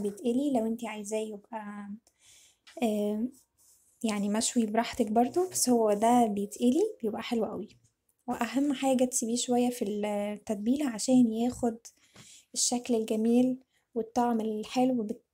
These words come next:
اللي ياخد من التوم والليمون والكمون والبقدونس. في ناس طبعًا بتحط خلطات كده براحتك، بس دي عشان طعم السمك يبان. هتنضفيه من الدقيق كويس جدًا اهو،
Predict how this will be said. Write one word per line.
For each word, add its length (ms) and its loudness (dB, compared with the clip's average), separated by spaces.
اللي 220 -4
ياخد 360 -4
من 120 -4
التوم 380 0
والليمون 560 -2
والكمون 720 0
والبقدونس. 960 0
في 260 2
ناس 200 2
طبعًا 280 2
بتحط 520 -4
خلطات 540 -2
كده 200 2
براحتك، 680 -4
بس 300 -2
دي 260 -4
عشان 520 -4
طعم 160 -2
السمك 420 -4
يبان. 280 -8
هتنضفيه 480 -4
من 100 2
الدقيق 400 -8
كويس 300 -8
جدًا 440 -2
اهو، 300 -2